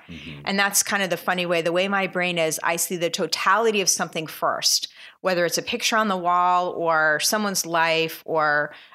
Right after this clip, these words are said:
Speaker 2: I just, it's just the way my brain works. I see the totality and I work my way backwards. And then
Speaker 1: Right.
Speaker 2: I can,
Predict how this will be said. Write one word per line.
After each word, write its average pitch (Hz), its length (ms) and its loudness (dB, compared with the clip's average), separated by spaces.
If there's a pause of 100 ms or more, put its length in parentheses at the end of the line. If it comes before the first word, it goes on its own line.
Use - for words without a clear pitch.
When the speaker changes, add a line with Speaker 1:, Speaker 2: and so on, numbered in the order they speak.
Speaker 2:
I 208 60 -4
just, 202 320 2
it's - 180 0
just 196 180 0
the 208 60 0
way 190 120 2
my 175 140 2
brain 170 280 -2
works. 147 240 -2
I 170 60 -2
see 214 180 0
the 196 80 0
totality 190 800 0
and 175 160 -2
I 156 300 -2
work 185 320 -2
my 160 160 0
way 151 160 -4
backwards. 143 800 -4
And 156 120 -6
then 160 100 0
Speaker 1:
Right. 156 100 0
Speaker 2:
I - 20 -6
can, 156 320 -8